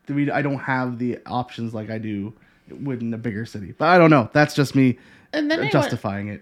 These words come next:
Speaker 2: Well, a-, and, and I mean, yeah, we all make justifications for
Speaker 1: <laughs>
Speaker 2: things. Like, you know, even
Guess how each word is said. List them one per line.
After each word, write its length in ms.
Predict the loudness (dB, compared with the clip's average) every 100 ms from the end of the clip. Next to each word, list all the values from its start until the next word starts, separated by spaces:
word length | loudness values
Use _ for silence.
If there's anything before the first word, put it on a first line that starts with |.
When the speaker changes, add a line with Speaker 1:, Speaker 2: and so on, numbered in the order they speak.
| -6
Speaker 2:
Well, 220 | -4 -4
a-, 60 | 0
and, 340 | 0 4 2
and 240 | 6 4 4
I 60 |
mean, 200 | 2 2
yeah, 200 | 6 6
we 100 | 8
all 100 | 6 6
make 140 | 4
justifications 760 | 2 0 -4 -4 -4 -2 -2 0
for 100 | 2
Speaker 1:
<laughs> 20 |
Speaker 2:
things. 380 | 2 2 0 0
Like, 320 | 0 -2 -4
you 160 | 0
know, 160 | 2 2
even 560 | 2 -2 -2 -4 -6